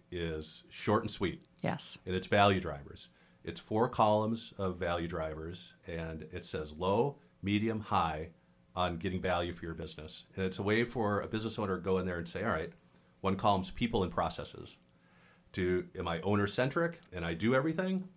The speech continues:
Speaker 1: That's low. Do I have some management, but not a lot? That's medium.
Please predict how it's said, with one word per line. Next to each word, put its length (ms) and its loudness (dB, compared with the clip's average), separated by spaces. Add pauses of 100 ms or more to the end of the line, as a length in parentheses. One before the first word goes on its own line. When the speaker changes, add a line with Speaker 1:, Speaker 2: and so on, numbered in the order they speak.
Speaker 1:
That's 220 0
low. 300 0 (520)
Do 120 2
I 40 6
have 160 2
some 220 2
management, 560 -2 (300)
but 240 -2
not 120 2
a 60 4
lot? 380 4 (240)
That's 220 -4
medium. 400 2